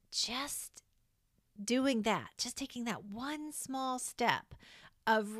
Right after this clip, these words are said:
reining in all of these feelings that are flying out all over the place and acknowledging what it is you really want,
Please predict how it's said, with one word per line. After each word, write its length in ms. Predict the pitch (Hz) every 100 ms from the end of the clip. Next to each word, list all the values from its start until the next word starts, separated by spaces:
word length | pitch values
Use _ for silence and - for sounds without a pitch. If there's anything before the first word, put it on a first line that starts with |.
| 226 147
reining 680 | 254 302 320 320 320 320
in 440 | 320 302 247 185 175 -
all 420 | 220 247 269 277
of 140 | 262
these 240 | 247 233 -
feelings 380 | 269 262 202
that 120 | - 196
are 60 |
flying 720 | 196 - 220 214 233 254 247
out 280 | 233 226 196 -
all 280 | 214 226
over 220 | 226 233 226
the 100 | 208
place 580 | - - - - - - - - - _ _ _ _ _ _ _ _ _ _ _ _ _ _ _ _ _ _ _ _ _ -
and 220 | 240 226
acknowledging 1120 | 233 214 208 202 247 269 214 - 101 - 226 - _ _ _ _ -
what 200 | 226 262
it 120 | 254
is 180 | 254 226
you 80 |
really 360 | 214 240 226 214
want, 480 | 214 240 208 190